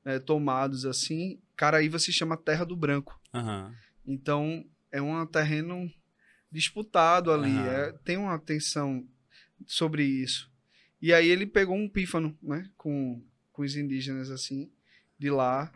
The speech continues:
Speaker 1: E aí, é, com os locais, né? E aí foi e tal, num barco e começou a tocar e tal. E Isabel da Loca, que toca pífano, uma pifanista famosíssima de, da Paraíba, tinha falecido há um, há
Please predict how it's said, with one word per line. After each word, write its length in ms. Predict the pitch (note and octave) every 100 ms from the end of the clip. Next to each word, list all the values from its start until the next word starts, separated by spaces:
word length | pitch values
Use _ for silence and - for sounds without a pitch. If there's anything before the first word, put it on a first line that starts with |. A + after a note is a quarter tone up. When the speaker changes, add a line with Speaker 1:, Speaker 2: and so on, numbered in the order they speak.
| - _ _ _ _ _ _ -
Speaker 1:
E 180 | D#3 C#3
aí, 720 | C#3 C#3 C#3 D3+ D#3+ E3+ - _
é, 600 | C3+ B2+ B2+ A#2+ A#2 A#2+ C#3 _ _ _ _ _ _ _ -
com 60 |
os 80 | C#3+
locais, 560 | D#3 D3+ D3+ C3+ C3+ C3
né? 200 | D#3+ G3 -
E 100 | E3
aí 160 | F3+
foi 360 | G#3 - F3 G3
e 40 |
tal, 180 | F#3+ E3+
num 120 | F#3
barco 260 | E3+ F3 G#3+
e 40 |
começou 300 | G#3+ G#3+ G#3
a 20 | G3
tocar 440 | A3+ - D#3+ D#3+
e 40 | D#3
tal. 300 | D3+ D#3 _ _ _ -
E 120 | F3
Isabel 340 | F#3 G3 F3+
da 120 | F3 E3
Loca, 400 | C3 C3 G#3+ - _ -
que 200 | - C#3+
toca 340 | D3 C3+ C3+
pífano, 600 | B2+ C3 C#3+ C#3 B2+ B2 - _ _ _
uma 560 | C3 B2+ B2+ B2 A2 G#2+ D3 -
pifanista 600 | D3 - D3 C3+ - D3
famosíssima 760 | D#3+ D#3+ E3 D3 C#3 - D#3
de, 300 | D3+ C#3 B2 - _ _ _ -
da 100 | C#3
Paraíba, 540 | D3 C#3+ C#3+ C#3 D#3
tinha 160 | D3+ F#3
falecido 580 | G3+ A3 A#3+ G3 F3 E3
há 120 | D#3
um, 180 | D#3+
há 100 | A#1+